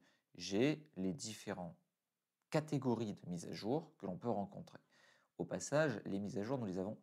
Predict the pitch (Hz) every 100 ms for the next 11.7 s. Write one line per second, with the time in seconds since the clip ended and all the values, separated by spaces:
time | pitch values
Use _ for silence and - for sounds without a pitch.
0 | - 123 117 117 117 110 - - 110 104
1 | 92 95 113 - 101 101 90 - 95 127
2 | 139 - - 85 85 107 131 - 95 110
3 | - - 87 98 - - 110 104 92 78
4 | 78 - _ - _ - - - - 82
5 | 101 135 131 107 92 90 110 - - _
6 | _ 98 95 85 98 92 101 135 - _
7 | _ _ - 95 87 95 104 90 117 131
8 | 98 90 - - - - - _ - 104
9 | 117 127 131 127 113 113 - 110 107 98
10 | - - - 85 101 - 95 90 92 143
11 | 139 - 95 98 92 101